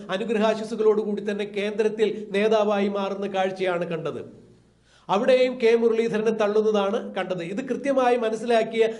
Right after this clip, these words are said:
ബി ജെ പി നേതൃത്വങ്ങൾ തന്നെയാണ് ഇപ്പോൾ കെ മുരളീധരനെ ലക്ഷ്യമാക്കി വലയെറിഞ്ഞിരിക്കുന്നത് എന്നാണ് രാഷ്ട്രീയ നിരീക്ഷകർ ചൂണ്ടിക്കാണിക്കുന്നത്.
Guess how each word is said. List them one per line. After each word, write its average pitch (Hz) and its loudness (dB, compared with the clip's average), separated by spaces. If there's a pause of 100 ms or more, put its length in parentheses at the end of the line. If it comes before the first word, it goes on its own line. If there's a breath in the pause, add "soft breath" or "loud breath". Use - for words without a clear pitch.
(120)
ബി 196 -4
ജെ 247 2
പി 247 2
നേതൃത്വങ്ങൾ 220 2
തന്നെയാണ് 208 2
ഇപ്പോൾ 208 0
കെ 202 2
മുരളീധരനെ 202 2
ലക്ഷ്യമാക്കി 202 0 (160 loud breath)
വലയെറിഞ്ഞിരിക്കുന്നത് 202 2 (100)
എന്നാണ് 185 0
രാഷ്ട്രീയ 175 0
നിരീക്ഷകർ 170 -4 (160)
ചൂണ്ടിക്കാണിക്കുന്നത്. 139 -4